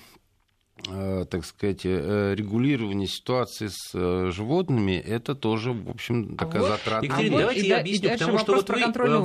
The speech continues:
Speaker 3: не
Speaker 2: органы, потом
Speaker 3: понимаете
Speaker 2: тоже.
Speaker 3: одной простой
Speaker 2: <clears throat>
Speaker 3: причины, вот я бы хотел бы это разъяснить для, э, наших, э, радиослушателей. Когда животное стерилизуется или кастрируется, ну, во-первых,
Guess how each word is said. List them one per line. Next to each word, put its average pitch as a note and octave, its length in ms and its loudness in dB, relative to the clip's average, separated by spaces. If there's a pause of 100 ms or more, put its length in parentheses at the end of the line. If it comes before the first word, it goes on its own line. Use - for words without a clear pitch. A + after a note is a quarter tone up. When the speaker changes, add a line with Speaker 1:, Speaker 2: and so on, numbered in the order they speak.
Speaker 3:
не - 60 2
Speaker 2:
органы, E3 100 -2
потом F#3+ 140 2
Speaker 3:
понимаете G3+ 280 2
Speaker 2:
тоже. D#3 60 -8
Speaker 3:
одной D#3+ 280 -4
простой D#3+ 400 -2
Speaker 2:
<clears throat> A3 60 4
Speaker 3:
причины, G3+ 340 2
вот C#3+ 140 0
я D3 220 0
бы C#3 220 -4
хотел D#3 340 -2
бы A#2 140 -2
это A#2 300 -4
разъяснить A#2+ 800 -2
для, A#2+ 480 0
э, G#2 260 -4
наших, - 440 -2
э, G2+ 140 0
радиослушателей. B2 840 -4 (500)
Когда C#3+ 440 -2
животное A2 680 -2
стерилизуется C#3+ 800 -4
или D3+ 200 -2
кастрируется, F#2+ 760 -6
ну, E3 220 -2
во-первых, G#2+ 560 -4